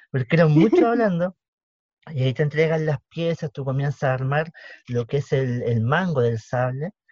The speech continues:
Speaker 1: y seleccionas las piezas, y yo la empecé como a unir, "No, no, esta no me gusta, esta sí me gusta", hasta que la, lo, logré dejar listo el sable,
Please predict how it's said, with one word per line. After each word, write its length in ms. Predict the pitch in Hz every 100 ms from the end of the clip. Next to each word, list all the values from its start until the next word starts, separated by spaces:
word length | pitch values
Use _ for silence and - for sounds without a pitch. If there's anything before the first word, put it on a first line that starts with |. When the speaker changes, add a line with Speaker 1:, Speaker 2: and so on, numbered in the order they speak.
| - - - - -
Speaker 1:
y 100 | 110
seleccionas 500 | 123 113 - 135 120
las 140 | 101 _
piezas, 720 | 156 147 135 - 127 127 127
y 140 | 127 120
yo 100 | 127
la 60 | 120
empecé 380 | - 117 127
como 200 | 113 110
a 20 | 110
unir, 360 | 117 156 165
"No, 140 | 147 135
no, 120 | 135
esta 220 | 113 120
no 80 | 110
me 120 | 117
gusta, 380 | 135 165 147 120
esta 180 | - -
sí 160 | -
me 100 | 135
gusta", 520 | 147 156 156 _ 143 151 - - - - - - -
hasta 360 | 127 - 151 127 _ -
que 80 |
la, 260 | 120 110 98
lo, 240 | 113 113 104
logré 340 | 113 123 123 147
dejar 300 | 165 175 151
listo 280 | 160 - 160
el 60 |
sable, 520 | - 214 180 139 160